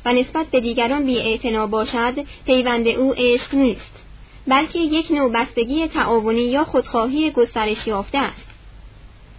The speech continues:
با وجود این، اکثر مردم فکر می‌کنند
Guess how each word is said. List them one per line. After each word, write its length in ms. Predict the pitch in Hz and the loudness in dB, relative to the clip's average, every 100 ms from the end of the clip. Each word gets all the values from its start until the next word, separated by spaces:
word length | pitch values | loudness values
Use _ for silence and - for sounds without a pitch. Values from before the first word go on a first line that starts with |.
| - - - | -20 -20 0
با 180 | 277 285 | 2 4
وجود 340 | 285 277 277 | 4 2 0
این، 280 | 277 302 311 | 0 2 0
اکثر 400 | 254 269 311 330 | 0 -2 -2 0
مردم 420 | 320 262 233 254 277 | 2 2 2 0 0
فکر 360 | 294 302 302 | 0 -2 0
می‌کنند 600 | 277 262 254 233 233 226 | -2 0 -2 0 0 -2